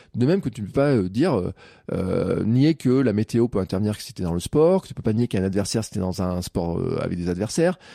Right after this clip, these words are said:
Tu, tu peux, tu, tu peux pas le nier tout ça, en fait. Et tu peux pas te dire que c'est ta faute à toi si finalement il s'est mis à faire froid, à avoir du vent, s'il s'est mis à pleuvoir,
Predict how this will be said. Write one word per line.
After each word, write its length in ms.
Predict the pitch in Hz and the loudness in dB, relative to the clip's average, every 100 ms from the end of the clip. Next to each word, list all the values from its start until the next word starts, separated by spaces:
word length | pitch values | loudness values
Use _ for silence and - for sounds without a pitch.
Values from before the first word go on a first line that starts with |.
| - _ - | -20 _ -16
Tu, 80 | |
tu 140 | - - | -10 -8
peux, 180 | - - | -8 -8
tu, 200 | - - | -10 -10
tu 140 | - - | -10 -4
peux 80 | |
pas 220 | 170 294 135 | 0 2 2
le 200 | 95 - - | -2 -6 -4
nier 240 | 113 117 | 0 0
tout 180 | 104 - | 0 -6
ça, 240 | - 90 - _ _ - | -4 -4 -6 _ _ -4
en 100 | 196 | -2
fait. 260 | - - _ _ _ - | -2 -4 _ _ _ -6
Et 80 | |
tu 120 | 240 117 | -4 -2
peux 120 | 143 | 2
pas 260 | 208 175 - - - - | 2 2 -2 -10 -14 -4
te 80 | |
dire 300 | 107 139 240 | 0 0 0
que 160 | - 120 | -2 -2
c'est 140 | - | -2
ta 140 | - 120 | -2 -2
faute 200 | 147 - | 0 -2
à 40 | |
toi 320 | - 131 185 - | -2 -2 -2 -6
si 160 | - | -12
finalement 480 | - 107 110 185 294 - | -4 0 2 0 -4 -10
il 120 | 110 | -4
s'est 100 | 110 | 0
mis 80 | 113 | 0
à 80 | |
faire 160 | 104 85 | -2 -6
froid, 300 | - 131 - _ - - | -2 -2 -2 _ -20 -8
à 80 | - | -2
avoir 160 | 101 95 | -2 -4
du 100 | 92 | -4
vent, 260 | 110 170 | -2 -2
s'il 160 | 185 - | -6 -4
s'est 80 | 113 | -2
mis 60 | |
à 60 | 95 | -2
pleuvoir, 420 | 90 95 139 | -2 0 0